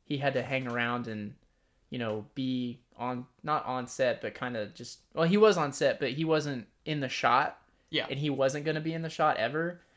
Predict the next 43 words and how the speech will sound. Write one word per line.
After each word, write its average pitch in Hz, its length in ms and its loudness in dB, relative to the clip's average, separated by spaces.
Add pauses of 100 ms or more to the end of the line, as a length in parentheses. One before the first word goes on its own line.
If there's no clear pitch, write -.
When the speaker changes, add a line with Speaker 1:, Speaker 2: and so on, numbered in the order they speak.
(240)
Speaker 1:
And 135 140 -6
he's 139 160 -6
talking 139 140 0
about 131 100 2
how 135 60 0
he's 131 100 -2
playing 139 200 -2
this 127 120 -8
game 131 200 0
on 135 80 -2
his 120 120 -4
phone, 135 460 -4 (280)
and, 131 120 -6
like, 113 340 -4 (380)
Jenna 139 240 -2
Fischer 139 420 -4
yells 113 400 -2
at 147 120 -2
him, 165 380 -4 (240)
and 135 140 -4
he's 147 180 -2
like, 139 240 4
"She - 180 -2
was 170 120 0
totally 180 320 6
right 143 240 6
to - 100 -10
do 127 160 -2
it, 117 100 -6
though, 113 240 0
'cause 135 200 -4
I 127 80 6
was 127 160 0
on 123 160 0
set 113 380 2
and 117 100 -4
I 120 40 -4
should 127 160 -6
have 120 60 -8
been 110 80 -10
paying 117 200 -4
attention, 107 580 -10
but - 240 -6